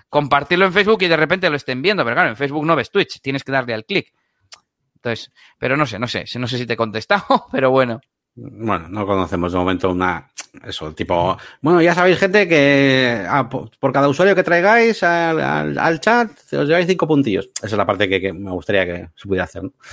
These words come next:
Speaker 2: Pero bueno,
Speaker 1: Ya,
Speaker 2: más.
Speaker 1: sí, oye, molaría. Eh,
Speaker 2: Bueno.
Speaker 1: es que ahora me estoy pensando, no sé si hay alguna forma, algo similar.
Speaker 2: Es que es infinito, ¿eh? O sea, yo, o sea, yo de verdad que no, no tengo ni idea, no tenemos ni idea porque, porque es que es infinito la cantidad de cosas que hay en Twitch, porque claro, las, eh,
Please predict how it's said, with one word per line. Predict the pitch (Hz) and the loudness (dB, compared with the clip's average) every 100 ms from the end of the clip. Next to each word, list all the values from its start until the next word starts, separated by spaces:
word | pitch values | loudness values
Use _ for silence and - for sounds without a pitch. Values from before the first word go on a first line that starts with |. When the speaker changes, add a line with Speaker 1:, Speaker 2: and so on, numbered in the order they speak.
| - - _ | -14 -16 _
Speaker 2:
Pero | - 87 | -12 -10
bueno, | 90 | -6
Speaker 1:
Ya, | 120 | -6
Speaker 2:
más. | 98 - | -6 -12
Speaker 1:
sí, | - 113 - - 110 | -10 -10 -10 -12 -4
oye, | 110 | -2
molaría. | 110 95 101 104 - _ _ - - - - - - _ | -2 -2 -2 -6 -10 _ _ -20 -20 -20 -20 -20 -20 _
Eh, | 143 131 | -2 2
Speaker 2:
Bueno. | 147 | 2
Speaker 1:
es | 98 | 2
que | 143 | 0
ahora | 151 | 0
me | 175 | 0
estoy | - - 131 | -4 -10 -8
pensando, | 175 202 180 | -2 0 0
no | 131 | -2
sé | 131 | -4
si | 127 | 0
hay | 131 | 0
alguna | 127 131 | 2 -2
forma, | 120 135 127 123 123 123 - - | -2 -4 0 0 0 -2 -6 -14
algo | 135 123 | -12 -10
similar. | - 120 175 190 | -10 -6 -4 -2
Speaker 2:
Es | 143 | 0
que | 165 | 2
es | 160 | 2
infinito, | 165 139 147 123 104 | 2 4 4 4 4
¿eh? | 113 | 4
O | 123 | 2
sea, | 120 104 104 104 | 2 2 2 0
yo, | 101 | -4
o | 113 | -4
sea, | 113 | 0
yo | 107 | 2
de | 113 | 4
verdad | 117 123 | 2 2
que | |
no, | 120 123 | 0 -2
no | 123 | -2
tengo | 117 127 135 | 0 2 2
ni | 123 | 4
idea, | 143 | 2
no | 160 101 95 104 | 0 -8 -12 -6
tenemos | 110 113 | -4 -2
ni | |
idea | 117 | 0
porque, | 147 110 104 | 0 -2 -4
porque | - 95 | -6 -8
es | 101 | -6
que | - 110 | -2 -2
es | - | -2
infinito | 120 110 110 143 | -4 -2 0 2
la | 110 | 0
cantidad | 95 95 | 0 0
de | 98 | 0
cosas | 101 98 | -2 0
que | |
hay | 98 95 | 0 0
en | 92 92 | -2 0
Twitch, | 151 | 0
porque | 135 104 | 0 0
claro, | 135 120 | 2 4
las, | 92 113 | 2 -4
eh, | - 110 - | -14 -16 -16